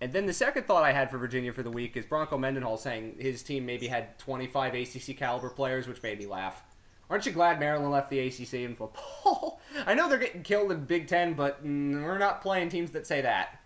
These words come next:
Even though you could probably say that about Rutgers, Indiana, and maybe you could say about Maryland, too, or Illinois.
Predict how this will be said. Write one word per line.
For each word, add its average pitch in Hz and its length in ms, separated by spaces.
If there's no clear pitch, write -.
Even 233 180
though 202 220
you 202 100
could 196 140
probably 214 260
say 170 160
that 165 80
about 147 180
Rutgers, 151 320
Indiana, 151 320
and 170 140
maybe 196 180
you 165 80
could 151 160
say 143 140
about 127 220
Maryland, 120 340
too, 104 320
or 156 120
Illinois. 120 480